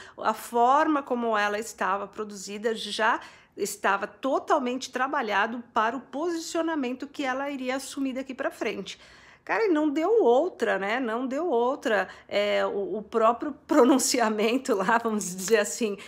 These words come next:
que ela fez, te-, tava totalmente alinhado o que ela falava com a forma como ela tava vestida. Não sei se vocês conseguem perceber isso, tá?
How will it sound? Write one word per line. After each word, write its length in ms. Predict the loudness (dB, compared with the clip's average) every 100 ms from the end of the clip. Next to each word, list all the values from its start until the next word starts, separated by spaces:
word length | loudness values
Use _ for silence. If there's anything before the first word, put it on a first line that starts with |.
| -20 -2
que 140 | 2
ela 240 | 2 2
fez, 560 | -2 -2 -2 -2 -4 -8 -18 -20 -6
te-, 240 | -4 -4
tava 300 | -2 0 0
totalmente 920 | -4 -2 0 0 0 0 0 -2 -4
alinhado 560 | -4 -4 -2 0 0 -4
o 40 |
que 160 | -6 -2
ela 200 | 0 0
falava 640 | -2 -2 0 2 2 0 -4
com 220 | -4 -4
a 80 | -4
forma 460 | -4 0 2 0
como 120 | -6 -6
ela 120 | -6
tava 180 | -6 -6
vestida. 500 | -8 -10 -8 -6 -6
Não 120 | -8
sei 220 | -8 -10
se 140 | -10
vocês 680 | -10 -8 -8 -6 -4 -4 -8 -16 -20 -8
conseguem 640 | -4 -4 0 0 0 -4
perceber 480 | -4 -6 -4 -4 -4
isso, 400 | -4 -8 -12 -10
tá? 320 | -2 0 0